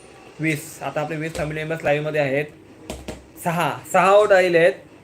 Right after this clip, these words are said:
ओके, ओके, thank you, thank you, thank you. सहामध्ये पाच वोट हे पॉझिटिव्ह आहेत, एक निगेटिव्ह आहे. वांधा नाही, वा-, निगेटिव्हचा आहे, काही वांधा नाही आहे,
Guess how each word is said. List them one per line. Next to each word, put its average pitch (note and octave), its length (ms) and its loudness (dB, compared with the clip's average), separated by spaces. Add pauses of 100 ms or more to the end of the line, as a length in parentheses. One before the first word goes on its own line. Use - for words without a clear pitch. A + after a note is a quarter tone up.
(420)
ओके, D#3+ 260 0
ओके, E3+ 180 0
thank E3 180 0
you, E3 100 -4
thank D#3+ 180 -2
you, E3 100 -4
thank D#3+ 300 -6
you. E3 120 -2 (580)
सहामध्ये E3 360 2
पाच F3 320 2
वोट F3+ 180 2
हे F3+ 200 2 (260)
पॉझिटिव्ह E3+ 460 2
आहेत, F3 240 4 (160)
एक E3 180 -4
निगेटिव्ह F3 280 -2
आहे. F3 80 0
वांधा F3 260 -2
नाही, F#3+ 120 0
वा-, D#3 120 -4
निगेटिव्हचा F#3 500 -2
आहे, F#3+ 100 -2
काही D#3+ 200 -2
वांधा E3+ 280 -4
नाही D#3+ 280 -6
आहे, E3 100 -6